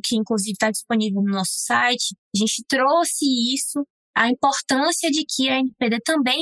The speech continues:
escutasse as crianças quando fosse tomar alguma decisão com relação a elas, né? Claro, com as ade-, a, fazendo a adequação, fazendo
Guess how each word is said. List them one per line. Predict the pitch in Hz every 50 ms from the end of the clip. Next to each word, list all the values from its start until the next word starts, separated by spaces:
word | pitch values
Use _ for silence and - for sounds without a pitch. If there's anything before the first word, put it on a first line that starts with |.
| 349 -
escutasse | 294 - - - - 294 - - 254 247 269 277 - -
as | - -
crianças | - 226 214 208 208 208 196 - 208 -
quando | - - 240 226 233 233 240 -
fosse | - - 220 208 - 214 - - 214 196 -
tomar | - 220 220 208
alguma | 214 214 202 208 220 220
decisão | 214 220 - - 233 208 196 196 196 196
com | - 220
relação | 220 226 226 226 220 - - 269
a | 294 285
elas, | 226 214 208 202 196 185 190 175
né? | 202 190 - 208 - _ _
Claro, | - - 233 233 233 254 269 269 269
com | - 262
as | 254 247 240
ade-, | 233 240 208 214 220 - -
a, | 214 208 208 202 196 208 - -
fazendo | - 226 214 226 226 240
a | 226
adequação, | 220 220 220 - - 214 202 - - - - 226 226 240 240 240 233 -
fazendo | - 226 214 214 208 220 214 208 208 214